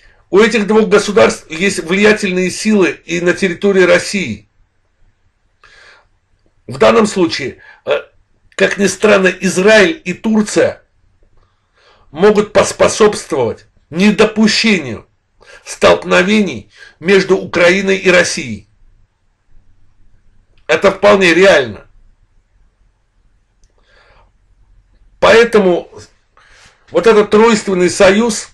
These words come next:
уже в данном, что касается Украины, это именно тройственный союз, может действительно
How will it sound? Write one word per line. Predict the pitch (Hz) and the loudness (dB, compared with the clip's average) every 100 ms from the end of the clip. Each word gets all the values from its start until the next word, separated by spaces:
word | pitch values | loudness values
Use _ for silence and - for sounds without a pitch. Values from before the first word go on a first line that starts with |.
| - | -10
уже | 160 180 | -2 0
в | 170 | 2
данном, | 196 190 170 - - - _ - 113 _ _ _ _ - - | 2 2 -2 -6 -20 -20 _ -20 -20 _ _ _ _ -20 -18
что | - 180 | -4 -2
касается | 175 - 170 180 | 0 0 0 0
Украины, | 175 175 165 | 2 2 2
это | 160 165 | 0 0
именно | 165 160 160 | 0 -2 0
тройственный | 190 214 214 170 139 | 2 2 2 -4 -10
союз, | - 135 117 - - - | -6 -6 -6 -14 -20 -16
может | 156 202 202 208 | 0 2 2 0
действительно | 202 - 226 214 196 139 104 | -4 -6 -6 -2 -2 -4 -10